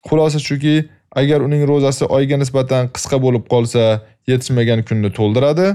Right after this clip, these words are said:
Agar uzun bo'lib ketsa, qo'shimcha kunlarni ham ro'zador holda o'tkazadi.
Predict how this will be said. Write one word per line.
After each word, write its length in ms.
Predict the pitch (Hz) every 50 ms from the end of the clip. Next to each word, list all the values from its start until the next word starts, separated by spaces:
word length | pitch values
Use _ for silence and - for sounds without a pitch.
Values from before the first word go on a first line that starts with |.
| 190 - _ _ _ _
Agar 360 | - - 123 120 123 123 120 123
uzun 300 | - 135 131 127 131 123 117
bo'lib 220 | 110 110 104 104 -
ketsa, 340 | - 113 113 - - 170 175 185 180 175 - _ _ _ _
qo'shimcha 420 | - 139 127 - 123 120 107 127 139
kunlarni 380 | 139 175 160 143 127 120 117 117
ham 240 | 113 127 127 135 135 127 -
ro'zador 460 | - - 131 127 123 120 113 104 117 135
holda 340 | 127 131 123 113 107 120 131 123
o'tkazadi. 520 | 131 - - 123 104 107 104 98 107 107